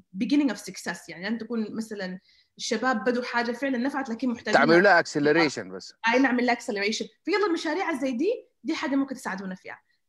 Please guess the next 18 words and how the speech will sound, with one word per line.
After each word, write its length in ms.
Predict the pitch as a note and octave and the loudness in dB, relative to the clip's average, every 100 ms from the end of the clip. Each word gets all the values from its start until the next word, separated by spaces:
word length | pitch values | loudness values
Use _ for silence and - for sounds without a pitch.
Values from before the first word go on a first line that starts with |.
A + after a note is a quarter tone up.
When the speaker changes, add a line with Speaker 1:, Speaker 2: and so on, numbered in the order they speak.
| - | -6
Speaker 1:
آه، 140 | A3+ | -6
سجلوها 560 | - C4+ A3+ C#4 C#4+ C#4+ | -4 -2 0 0 0 -2
في 40 | |
Speaker 2:
شيش. 80 | C#4 | -2
Speaker 1:
المنصة، 520 | A3+ A3 B3+ - A#3 - | -2 -2 -4 -8 -10 -10
اتواصلوا 440 | A#3 C4 C4 C4 A3+ | -6 -2 0 0 -2
معنا 260 | A3 B3 | 0 -2
فيها، 360 | A3+ B3 A#3 A3 - - | -2 -6 -6 -8 -10 -20
خلينا 340 | - C4 F4 G4+ | -4 0 2 2
نشوف 340 | D4+ D4 D4+ | -2 -2 -8
كيف 220 | - E4 - D4 | -6 -8 -6 -8
إحنا 240 | - C#4+ | -2 -2
معاكم، 420 | B3 B3 C#4+ B3 B3+ | 0 -2 -2 -4 -4
أنتوا 240 | C4 C4+ | -4 0
ممكن 280 | C4+ C#4 B3+ | 0 0 -2
نبدأ 280 | G#3 G#3+ C4 | -2 0 2
لنا 100 | A#3+ | 2
موفمنت 520 | A#3 B3 A#3+ C4 | 2 0 0 0